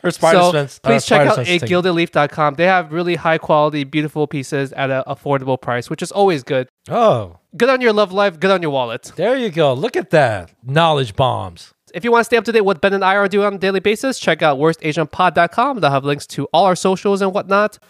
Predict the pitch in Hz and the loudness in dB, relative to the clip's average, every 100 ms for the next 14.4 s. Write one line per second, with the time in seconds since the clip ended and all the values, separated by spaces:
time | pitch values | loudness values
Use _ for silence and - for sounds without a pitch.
0 | _ _ 131 135 156 165 175 180 143 151 | _ _ 0 4 6 6 4 2 2 0
1 | 156 143 135 143 143 - - 160 147 151 | 0 0 0 0 0 -6 -6 -2 -2 0
2 | 143 139 135 139 135 131 131 131 135 139 | -2 0 2 4 2 0 -2 0 -2 -4
3 | - - 127 123 139 139 143 131 135 131 | -10 -4 -4 0 0 2 -2 -2 -4 -4
4 | 120 120 120 - 123 - _ - 156 151 | -6 -8 -8 -2 -2 -2 _ -4 2 4
5 | 143 139 147 165 123 135 123 117 107 123 | 4 2 0 0 2 0 0 -4 -4 -4
6 | 123 131 127 117 110 104 - 98 98 - | -4 -4 -6 -8 -8 -10 -10 -16 -12 0
7 | 139 139 135 294 - 294 - 190 208 170 | 4 4 4 0 2 -2 2 0 0 0
8 | 180 180 180 139 170 165 160 143 135 123 | 0 0 0 -2 0 2 2 0 -4 -4
9 | 123 117 117 131 117 117 117 123 143 160 | -6 -8 -10 -8 -6 -8 -6 0 0 0
10 | - 139 156 165 165 156 - 156 156 175 | -2 -2 0 2 2 2 -4 -2 0 0
11 | 185 151 156 151 143 139 139 147 139 131 | 0 0 0 0 0 2 0 0 -2 -4
12 | 135 - 139 127 - 127 123 120 110 107 | -6 -6 -8 -10 -8 -6 -2 -4 -6 -10
13 | 120 151 165 156 151 - 143 147 143 156 | -2 2 2 2 2 0 -2 -2 -2 -2
14 | 131 139 127 | -2 -4 -4